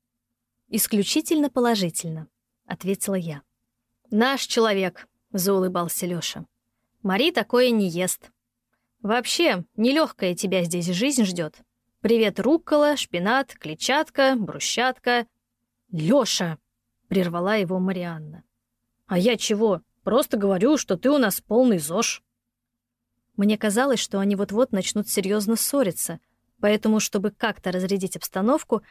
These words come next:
произнесла: «Шпинат и руккола? Мари, а помнишь, как бабушка нас закармливала жареными пирожками каждое лето, как поросят на убой?» Конечно, Марианна должна была это помнить.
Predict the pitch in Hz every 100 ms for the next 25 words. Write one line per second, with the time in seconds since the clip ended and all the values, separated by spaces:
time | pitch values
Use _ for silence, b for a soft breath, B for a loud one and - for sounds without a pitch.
0 | _ - 220 220 233 220 185 151 - _
1 | _ _ _ _ _ _ - - 233 226
2 | 262 - 226 240 339 - 277 196 165 -
3 | _ _ _ _ _ _ _ _ - 240
4 | 285 233 - - 311 381 285 - 220 208
5 | 294 294 - 214 214 208 214 247 262 247
6 | 208 202 190 214 233 226 220 214 233 247
7 | - 233 180 170 185 175 202 202 175 -
8 | 165 _ _ _ - 254 - 285 311 262
9 | 196 196 196 202 185 170 170 _ _ _
10 | _ _ _ _ _ _ - 208 233 269
11 | 202 180 190 202 254 208 180 202 202 226
12 | 165 165 170 165 175 - 175 156 143 -